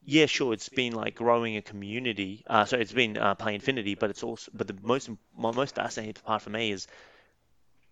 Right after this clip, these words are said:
has been for me is growing a community, working with people and collaborating with people for a common goal. That's been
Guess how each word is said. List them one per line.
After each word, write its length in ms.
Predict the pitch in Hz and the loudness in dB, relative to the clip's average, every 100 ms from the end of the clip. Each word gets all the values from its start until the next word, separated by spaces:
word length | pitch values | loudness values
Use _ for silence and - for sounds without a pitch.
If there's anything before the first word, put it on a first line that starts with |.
| _ _ | _ _
has 240 | - 117 | -6 -4
been 160 | 101 113 | 0 0
for 100 | 98 | 0
me 200 | 107 104 | 0 0
is 380 | 110 107 95 - - - | -2 -8 -8 -10 -16 -2
growing 580 | 120 117 127 120 113 101 _ _ _ | 4 6 4 0 -4 -12 _ _ _
a 80 | 113 | -10
community, 600 | - 113 127 135 127 113 _ - | -4 -2 -2 -2 -4 -6 _ -16
working 600 | 107 101 120 117 110 98 | -4 6 6 6 -2 -6
with 260 | 98 147 - | -2 -2 0
people 540 | 107 104 - 113 101 _ _ _ _ _ _ _ _ - | 0 0 -2 -6 -6 _ _ _ _ _ _ _ _ -2
and 160 | 117 | -2
collaborating 680 | - 113 113 135 135 120 110 | 0 2 6 8 6 4 4
with 120 | 104 | -2
people 220 | - 104 | -4 -4
for 140 | 101 - | -4 -4
a 60 | |
common 320 | 98 - 98 98 | -4 -6 -8 0
goal. 240 | 107 104 | 2 2
That's 220 | 101 110 | 0 -2
been 280 | - 120 101 | -2 -6 -6